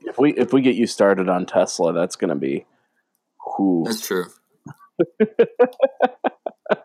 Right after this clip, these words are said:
Speaker 2: It's
Speaker 1: But
Speaker 2: true.
Speaker 1: I think
Speaker 2: That's
Speaker 1: we had,
Speaker 2: true.
Speaker 1: think we got some good updates out there today.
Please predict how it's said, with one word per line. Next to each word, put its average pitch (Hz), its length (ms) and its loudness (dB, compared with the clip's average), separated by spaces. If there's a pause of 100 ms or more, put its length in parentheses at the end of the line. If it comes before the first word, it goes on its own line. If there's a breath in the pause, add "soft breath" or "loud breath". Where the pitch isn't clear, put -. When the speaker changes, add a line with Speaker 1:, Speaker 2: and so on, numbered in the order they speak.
(1600 loud breath)
Speaker 2:
It's 110 120 0
Speaker 1:
But 139 120 4
Speaker 2:
true. 87 140 0
Speaker 1:
I 78 40 -4
think - 420 -8
Speaker 2:
That's 180 160 4
Speaker 1:
we 170 40 6
had, 165 80 6
Speaker 2:
true. 170 100 2
Speaker 1:
think 165 140 2
we 165 60 4
got 160 120 4
some 139 140 2
good 139 140 6
updates 135 400 2
out 139 180 2
there 135 120 2
today. 135 340 2